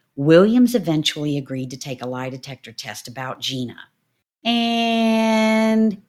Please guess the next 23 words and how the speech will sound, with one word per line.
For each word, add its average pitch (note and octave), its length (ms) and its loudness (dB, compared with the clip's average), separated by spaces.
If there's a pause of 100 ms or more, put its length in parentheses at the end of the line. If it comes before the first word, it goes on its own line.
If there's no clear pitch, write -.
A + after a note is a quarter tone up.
he D3+ 260 2
failed. - 580 0 (1500)
And D#3 140 2
that C3+ 140 2
nineteen E3+ 400 4
eighty-nine F#3+ 480 2
rape E3+ 280 2
and D#3+ 140 -2
sodomy D3+ 440 -2
case D#3 340 -6
he D#3+ 100 -6
was D3 180 -4
later D3+ 240 -4
convicted C#3+ 520 -2
of, F#3+ 480 -2 (600)
well, B2 500 -2 (640)
it D3 180 2
happened C3+ 560 -4
one D3+ 640 0
month C#3+ 500 -4 (280)
after C#3 320 -6
Gina's C3+ 440 -2
abduction. A#2+ 760 -6